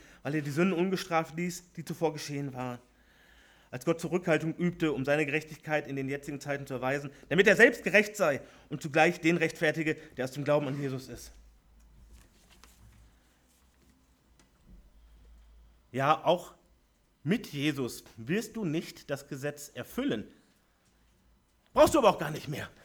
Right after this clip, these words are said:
Denn er hat das Gesetz erfüllt. Und zukünftig wird das Gesetz weiterhin ein Spiegel für dich sein, in dem du vor dir selbst erschrickst, aber nicht mehr verzweifeln musst. Das ist der Unterschied.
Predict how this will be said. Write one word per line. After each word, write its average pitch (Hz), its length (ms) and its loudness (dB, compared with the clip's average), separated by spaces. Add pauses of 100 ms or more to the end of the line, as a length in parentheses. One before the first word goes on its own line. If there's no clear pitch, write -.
(640)
Denn 170 200 0
er 254 340 8
hat 208 180 4
das 190 140 -2
Gesetz 175 300 0
erfüllt. 139 440 -4 (1120)
Und 185 160 -4
zukünftig 240 640 6
wird 220 120 -6
das - 140 -6
Gesetz 214 420 -2 (1040)
weiterhin 220 480 6
ein 170 120 0
Spiegel 302 360 4
für 196 120 -4
dich 165 180 -2
sein, 151 340 0 (1500)
in 131 80 -10
dem 202 160 2
du 247 80 2
vor 190 140 0
dir 170 100 4
selbst 170 260 4
erschrickst, - 640 -6 (440)
aber - 180 2
nicht 233 220 2
mehr 262 80 0
verzweifeln 180 520 2
musst. 104 220 -10
Das 165 100 -4
ist 214 120 -6
der 185 100 0
Unterschied. 151 540 -6